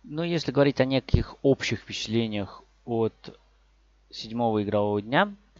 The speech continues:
нет, давайте начнём от общих впечатлений, э, от чемпионата мира.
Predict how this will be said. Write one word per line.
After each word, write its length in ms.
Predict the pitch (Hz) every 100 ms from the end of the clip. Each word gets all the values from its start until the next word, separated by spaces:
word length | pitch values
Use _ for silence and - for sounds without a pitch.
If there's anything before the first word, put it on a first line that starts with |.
| _ _ _ _ _ _ -
нет, 160 | 123
давайте 280 | 110 151 147
начнём 360 | 113 - 123 107
от 140 | 101 - -
общих 380 | 135 123 - 110
впечатлений, 800 | - - - 113 117 107 104 101 - -
э, 280 | 117 104 98
от 160 | - 113
чемпионата 280 | - 110 135
мира. 280 | 175 107